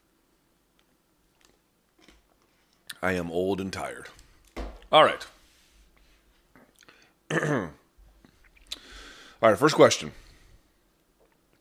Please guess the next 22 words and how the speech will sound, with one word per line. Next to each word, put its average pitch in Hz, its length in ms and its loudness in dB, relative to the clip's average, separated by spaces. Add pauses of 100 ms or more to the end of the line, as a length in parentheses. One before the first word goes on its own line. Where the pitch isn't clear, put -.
(680)
With 127 160 2
Burns 185 380 6
presenting 147 540 4
a 123 120 6
submission 117 680 2
threat, 85 360 -4 (120)
how 147 160 0
likely 165 400 4
is 117 140 4
it 117 80 4
we 120 60 2
will 104 140 0
see 120 380 2
Usman 107 400 0
approach 113 440 0
the 104 60 -8
fight 87 460 -2
similar 127 400 2
to 117 140 -4
how 110 200 2
he 107 100 2
approached 98 580 0